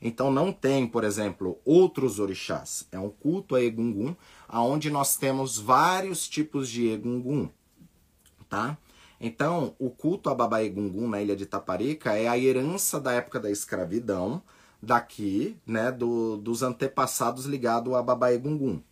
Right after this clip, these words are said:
Porém, é aquilo que eu sempre falo, o candomblé é maravilhoso, o culto a Egungun é maravilhoso, mas devido ao processo de escravidão, muita coisa se perdeu e muita coisa se criou, tá? Então, nós cultuamos Egungun da forma tradicional, como é praticada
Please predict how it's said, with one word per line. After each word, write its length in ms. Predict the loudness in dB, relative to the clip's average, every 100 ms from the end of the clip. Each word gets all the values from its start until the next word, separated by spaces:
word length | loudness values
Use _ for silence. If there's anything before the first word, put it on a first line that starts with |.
| _ -20 -20 _
Porém, 460 | 2 4 4 0 -2
é 40 |
aquilo 480 | -4 0 0 2 -2
que 160 | -2 -2
eu 120 | -2
sempre 300 | -4 -6 -8
falo, 280 | -4 -2 -2
o 40 |
candomblé 440 | -4 -6 -2 0
é 40 | 0
maravilhoso, 720 | -2 -6 -6 -4 0 0 -2
o 20 |
culto 280 | -8 -8 -4
a 40 |
Egungun 360 | -6 -4 -6 -6
é 40 |
maravilhoso, 680 | -6 -8 -8 -6 -6 -6 -8 -18 -20 -20
mas 280 | -4 0 2
devido 360 | 2 2 2 2
ao 120 | 0
processo 760 | 0 -2 -2 0 0 0 -2 -6
de 80 | -10
escravidão, 540 | -6 -2 -2 -2 -2
muita 340 | 0 -2 -4 -6
coisa 300 | -2 -2 0
se 160 | -2
perdeu 480 | 0 0 2 2 0 2
e 60 |
muita 340 | 0 0 -2 -2
coisa 300 | 0 0 0
se 160 | -6
criou, 480 | -4 0 2 0 -4 _ _ _ _ -2
tá? 240 | -2 -2 -10 -20 _
Então, 280 | -4 -2 0
nós 240 | 0 -2
cultuamos 760 | -4 -6 0 0 2 -2 -2
Egungun 680 | -2 0 -2 -4 -4 -2 -2
da 140 | -2
forma 540 | -2 -4 0 2 2 -2
tradicional, 880 | -4 -2 -2 -4 -6 -4 -2 -4 -4
como 360 | -6 -6 -2
é 80 | -2
praticada 760 | -2 -8 -8 -8 -6 -6 -6